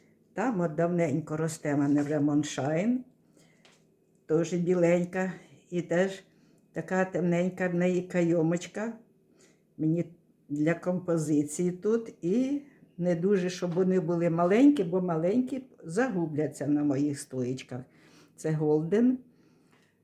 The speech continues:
Ханні. Ось така ловкенька. А тут іде Black Gold.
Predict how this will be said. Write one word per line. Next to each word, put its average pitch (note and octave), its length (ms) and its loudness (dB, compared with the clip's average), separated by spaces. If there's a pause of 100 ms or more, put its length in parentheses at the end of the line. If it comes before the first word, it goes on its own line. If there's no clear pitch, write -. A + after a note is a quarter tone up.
(160)
Ханні. D3+ 640 -2 (800)
Ось F3+ 180 -8
така F#3+ 440 -6 (540)
ловкенька. F#3 880 -2 (840)
А C#3+ 120 -10
тут C4 360 -2
іде G#3+ 420 4 (2000)
Black A3+ 460 -2
Gold. F3 400 2